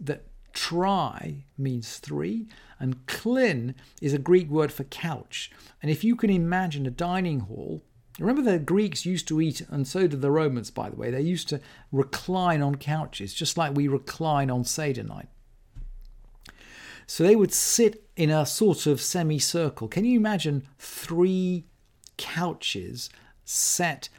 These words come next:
in a sort of semicircle, in a U shape? So I guess it's open at one end so that the servants can come in and provide the food.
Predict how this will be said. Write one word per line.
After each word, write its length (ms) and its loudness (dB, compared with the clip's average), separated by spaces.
in 120 2
a 60 2
sort 420 0
of 160 2
semicircle, 920 0
in 120 2
a 60 2
U 320 4
shape? 460 -4
So 160 -6
I 80 6
guess 380 0
it's 220 -6
open 300 4
at 100 0
one 200 2
end 180 2
so 120 2
that 120 0
the 100 2
servants 600 2
can 200 -4
come 220 -2
in 100 0
and 160 -6
provide 420 0
the 60 -8
food. 420 -10